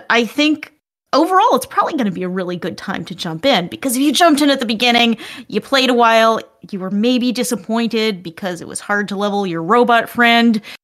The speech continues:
or you just were grinding and not getting anywhere, but the middle of the season may actually be the best time to jump into a new Diablo season, which isn't great news for the Diablo team, but could be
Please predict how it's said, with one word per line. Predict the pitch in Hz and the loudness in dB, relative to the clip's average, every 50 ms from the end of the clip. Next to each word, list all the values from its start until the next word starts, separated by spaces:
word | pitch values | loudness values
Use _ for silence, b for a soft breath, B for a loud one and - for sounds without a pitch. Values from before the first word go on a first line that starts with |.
| _ _ | _ _
or | - - 196 190 190 185 185 180 170 180 185 - - | -6 -2 0 2 2 2 2 2 2 0 -2 -4 -4
you | 175 196 | -8 -6
just | - 220 208 196 - - - 185 170 170 | -4 -4 -4 -4 -6 -12 -16 -16 -12 -12
were | 185 170 160 | -10 -12 -12
grinding | 156 - - 202 214 220 220 220 202 202 190 | -12 -8 -2 0 2 2 2 2 0 0 -2
and | 180 170 | -2 -2
not | 165 160 156 - - | -2 -4 -4 -4 -2
getting | - 262 262 262 254 | -2 0 2 2 4
anywhere, | 254 247 240 233 240 233 233 233 | 4 2 4 4 4 4 4 2
but | - - 240 247 214 - _ _ _ _ _ _ _ - | 2 2 0 0 0 -2 _ _ _ _ _ _ _ -8
the | - 226 | -6 -4
middle | 226 339 480 571 605 605 | -2 -2 0 0 0 0
of | 605 | 0
the | 466 | -2
season | - - 403 427 415 381 330 | -2 0 2 2 2 2 2
may | 302 330 381 | 2 2 2
actually | 370 285 - - - - 311 302 | 2 2 0 0 -2 -2 -2 0
be | 269 262 269 262 | 0 0 0 0
the | 269 | 2
best | - 247 269 269 - | 2 2 2 0 0
time | - - 269 277 254 | 0 0 2 2 2
to | 208 196 | 2 0
jump | 165 208 208 226 226 240 | 0 2 2 2 4 2
into | 240 208 208 196 214 | 2 0 2 2 2
a | |
new | 208 208 220 220 | 4 4 4 2
Diablo | - 175 190 214 220 - 190 185 | 2 2 2 2 2 2 2 0
season, | 175 - - 165 160 165 170 160 165 254 302 B B B B | 0 -2 -4 -4 -4 -4 -4 -6 -6 -10 -10 B B B B
which | - 240 254 - - - - - _ - - _ _ _ _ _ - | -2 -2 0 2 0 0 -2 -4 _ -20 -20 _ _ _ _ _ -2
isn't | 269 302 277 359 294 - _ _ - | -2 0 0 -2 -4 -6 _ _ -4
great | - 247 277 294 - - - | 0 0 0 0 -2 -4 -2
news | - 247 277 285 277 233 | 2 2 4 4 2 2
for | - - 240 | 0 0 0
the | 196 - | 0 0
Diablo | - 220 254 302 330 226 214 214 214 | 0 2 4 4 4 2 2 0 0
team, | 208 - - 226 240 269 294 | -2 -2 -2 -2 0 0 2
but | 311 302 254 320 320 - | 0 0 0 -2 -4 -2
could | - 453 440 | -2 -4 -4
be | - 403 | -4 -10